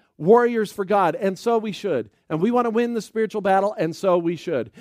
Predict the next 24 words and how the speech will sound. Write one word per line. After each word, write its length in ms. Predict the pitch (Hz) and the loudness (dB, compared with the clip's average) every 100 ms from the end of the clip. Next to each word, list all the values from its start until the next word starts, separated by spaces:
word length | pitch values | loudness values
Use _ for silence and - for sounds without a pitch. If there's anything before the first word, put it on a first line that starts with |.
| _ | _
And 120 | 165 | -2
we 80 | 190 | -2
wanna 220 | 262 254 | 0 -2
fight 320 | 226 240 247 208 | -2 -2 -2 -2
the 100 | 220 | -6
fight, 300 | 247 226 196 | 0 0 0
and 180 | 196 196 | -2 -2
so 220 | - 233 | -2 0
we 160 | 233 226 | 0 -4
should. 360 | - 233 165 | -2 0 2
But 160 | 131 185 | 0 -4
every 400 | 226 247 208 247 | 0 0 0 -8
day, 260 | 196 240 226 | -2 4 4
at 120 | 208 | 4
every 340 | 220 220 220 226 | 2 -2 -2 -4
moment, 340 | 220 220 202 | -4 -4 -4
when 140 | 185 | -4
we 100 | 196 | -4
walk 300 | 214 214 220 | -2 -2 -2
out 160 | 220 214 | -2 -2
of 80 | 196 | -4
these 180 | 202 - | -10 -8
church 260 | 226 208 | -10 -8
walls, 400 | 202 247 214 170 | -2 0 0 -2